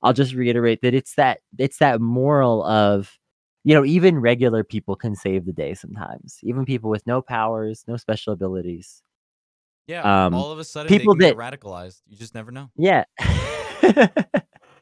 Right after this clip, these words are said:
Speaker 1: And I mean, people that furthermore, Bulk and Skull aren't even just, like, regular schmoes. Do it. It's like, these, these are knuckleheads, right? These are people that are, you know,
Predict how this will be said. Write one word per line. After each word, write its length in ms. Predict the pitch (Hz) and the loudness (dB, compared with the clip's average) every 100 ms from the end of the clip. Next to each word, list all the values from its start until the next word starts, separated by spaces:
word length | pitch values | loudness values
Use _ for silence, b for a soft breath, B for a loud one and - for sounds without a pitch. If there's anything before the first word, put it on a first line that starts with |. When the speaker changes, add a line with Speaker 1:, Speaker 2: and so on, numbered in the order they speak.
| - B B B B B | -20 B B B B B
Speaker 1:
And 140 | 175 185 | 2 4
I 100 | 202 | 4
mean, 140 | 208 | 4
people 240 | 185 226 226 | 2 2 2
that 160 | 190 | 0
furthermore, 380 | - 214 202 185 | 2 2 2 -2
Bulk 300 | 143 185 208 | 0 0 0
and 100 | 202 | -4
Skull 240 | - 208 180 | 0 4 4
aren't 220 | 165 160 | 4 2
even 200 | 147 151 | 0 -2
just, 240 | 139 131 | -4 -2
like, 220 | 127 113 98 | 0 0 0
regular 720 | 117 135 123 120 113 107 107 | 2 2 2 0 2 0 -2
schmoes. 640 | - - 151 151 123 107 98 | -8 -2 2 4 4 0 -2
Do 140 | 135 | 0
it. 120 | 143 | 2
It's 120 | 127 156 | 0 -2
like, 160 | 123 | -2
these, 280 | - 170 160 | 0 0 0
these 200 | 156 160 | -2 0
are 100 | 190 | 2
knuckleheads, 920 | 117 104 117 - 92 82 71 85 - - | 0 2 0 0 -6 -6 -8 -12 -18 -6
right? 280 | 113 123 135 | 2 2 4
These 200 | 147 156 | 2 2
are 80 | 175 | 2
people 320 | 175 135 135 | -2 -2 -2
that 160 | 127 123 | 2 2
are, 240 | 117 110 _ _ _ _ - | 2 -2 _ _ _ _ -2
you 100 | 127 | 2
know, 300 | 117 107 | 4 4